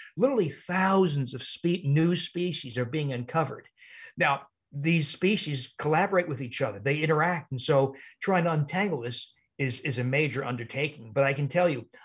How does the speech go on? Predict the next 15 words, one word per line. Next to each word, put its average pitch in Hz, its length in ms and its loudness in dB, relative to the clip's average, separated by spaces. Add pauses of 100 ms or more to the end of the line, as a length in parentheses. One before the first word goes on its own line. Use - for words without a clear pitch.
I 165 100 2
just 156 180 0
attended 147 360 -2
a - 20 0
microbiome 139 680 0
conference 120 540 -8
in 113 320 -8
Washington, 120 520 -2
D 120 160 -8
C, 113 420 -8 (720)
and 139 300 2 (360)
it's 127 160 -8
very 135 540 -2
exciting, 120 520 -4
Carolyn. 107 480 -10